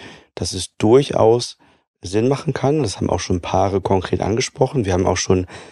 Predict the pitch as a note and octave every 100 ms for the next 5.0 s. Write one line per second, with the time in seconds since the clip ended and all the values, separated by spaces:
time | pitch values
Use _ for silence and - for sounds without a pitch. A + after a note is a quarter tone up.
0 | _ _ _ - F#2 F2+ F2+ F2+ - _
1 | _ F#2 F2+ - G2 G2 F#2+ F#2+ F#2+ -
2 | - _ _ _ _ G2+ - - - F#2+
3 | - A2+ - G#2+ - - G2+ - F#2 F#2
4 | F#2+ - F#2+ G2+ A#2+ A#2+ A#2+ A#2+ C3 F3+